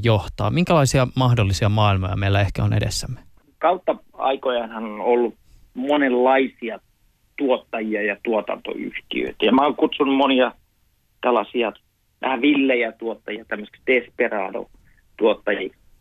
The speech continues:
Speaker 2: jotka tekee kaikessa yhden ainoan työn valmiiksi saattamisen, oli se sitten leffa tai sarja. Ja, ja mä luulen, että nämä on oikeastaan se semmoinen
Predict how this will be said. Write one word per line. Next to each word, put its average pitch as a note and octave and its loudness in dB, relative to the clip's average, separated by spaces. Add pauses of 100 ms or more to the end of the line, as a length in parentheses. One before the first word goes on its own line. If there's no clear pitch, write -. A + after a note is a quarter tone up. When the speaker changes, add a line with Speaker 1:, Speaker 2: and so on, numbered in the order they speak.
Speaker 2:
jotka - -4
tekee A#2 2 (760)
kaikessa - -2
yhden B2+ -4
ainoan G2+ -4 (800)
työn A2 2 (140)
valmiiksi A2 -2
saattamisen, G2+ -6
oli G2+ -4
se - -6
sitten A#2+ -2
leffa A2 -2
tai G2 -2
sarja. F2+ -2 (560)
Ja, B2 4
ja B2 4
mä C#3+ -2
luulen, D#3 0
että - -16
nämä D3 -6
on B2+ -8
oikeastaan A2+ -10
se A2 -16
semmoinen A2+ -2